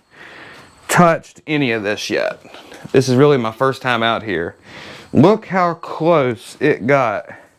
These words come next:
to the tractor. This is my granddad's old tractor here. We still use it. I mean, you're talking inches there. You can see where it went in the ground. I tell you what, guys, I don't know what this looks like on camera, but this is, this is heavy.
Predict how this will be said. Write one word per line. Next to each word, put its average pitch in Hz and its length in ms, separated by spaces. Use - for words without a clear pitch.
to 139 160
the 123 100
tractor. 113 600
This 131 140
is - 60
my 117 200
granddad's 113 440
old 110 220
tractor 104 460
here. 101 260
We 107 140
still 117 220
use 110 280
it. 98 160
I - 1000
mean, 127 120
you're 165 100
talking 143 460
inches 120 540
there. 90 380
You 131 120
can 127 140
see 165 160
where 151 140
it 120 60
went 139 140
in 139 120
the 123 60
ground. 120 500
I 160 100
tell 208 140
you 165 80
what, 170 120
guys, 120 140
I 147 100
don't 202 100
know 156 100
what 151 120
this 120 180
looks 151 160
like 135 180
on 120 80
camera, 139 320
but 107 120
this 175 220
is, 101 240
this 180 180
is 160 120
heavy. 113 400